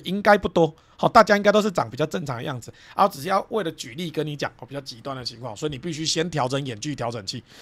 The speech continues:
好，所以会有题目说我要先怎样再怎么样，那聪明的你就是先调整眼距调整器，再调整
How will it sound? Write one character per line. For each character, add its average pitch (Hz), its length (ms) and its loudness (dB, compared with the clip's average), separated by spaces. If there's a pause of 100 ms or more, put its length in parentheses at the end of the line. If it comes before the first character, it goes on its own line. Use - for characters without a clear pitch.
(120)
好， 247 140 2
所 - 120 6
以 240 60 10
会 247 140 6
有 226 100 12
题 175 220 0
目 247 160 0
说 226 200 8
我 160 140 2
要 185 80 8
先 226 300 2
怎 139 180 2
样 185 220 0
再 254 180 6
怎 143 160 -2
么 117 100 -8
样， 151 160 4 (280)
那 185 100 6
聪 170 180 0
明 165 140 -2
的 143 80 0
你 135 140 -4
就 139 120 -4
是 147 120 0
先 208 320 6
调 160 240 4
整 160 240 0
眼 113 160 -6
距 180 180 -2
调 135 180 0
整 135 220 -4
器， 165 320 0 (260)
再 247 540 12
调 151 360 4
整 151 360 2